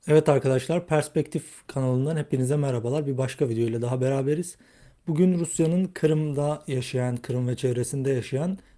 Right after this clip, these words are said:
Müslüman Tatar Türklerine yönelik politikasını değerlendirmeye çalışacağız. Konuya geçmeden önce videoyu beğenmeyi, kanala abone olmayı ve çevrenizle paylaşmayı unutmayın ricasını, e, aktarmış olayım. Bildiğiniz gibi arkadaşlar, Kırım Tatarları, e,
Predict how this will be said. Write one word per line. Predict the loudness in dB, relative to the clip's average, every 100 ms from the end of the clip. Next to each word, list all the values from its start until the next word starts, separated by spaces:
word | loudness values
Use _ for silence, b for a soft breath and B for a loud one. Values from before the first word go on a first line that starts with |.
| -10
Müslüman | -6 0 0 0
Tatar | -2 0 -2 -2
Türklerine | -4 0 0 0
yönelik | -2 -2 -4
politikasını | -4 -4 -2 -2 -2 -2
değerlendirmeye | -2 -4 -6 -4 -2 -4
çalışacağız. | -4 -4 -4 0 0 -2 b b b b b -6
Konuya | 0 4 4
geçmeden | 4 2 0 0
önce | 0 2 4 4
videoyu | 2 0 0 2
beğenmeyi, | 2 2 2 0
kanala | -2 -2 0
abone | 0 0 0
olmayı | 0 0 2 2
ve | 2 0 -4
çevrenizle | 0 0 0 -2 -4
paylaşmayı | -4 -4 -4 -4 -4 0
unutmayın | 0 0 -2 -4 -6 b b b -6
ricasını, | 0 2 2 0 -2 -2 -4 -6 b b b b -12
e, | -8
aktarmış | -8 -4 -6 -2 0 2 2
olayım. | 6 6 6 2 b b b b 4
Bildiğiniz | 6 8 8
gibi | 8 6
arkadaşlar, | 6 4 4 2 2
Kırım | 6 6
Tatarları, | 6 6 6 4 4 0 b b b -8
e, | -6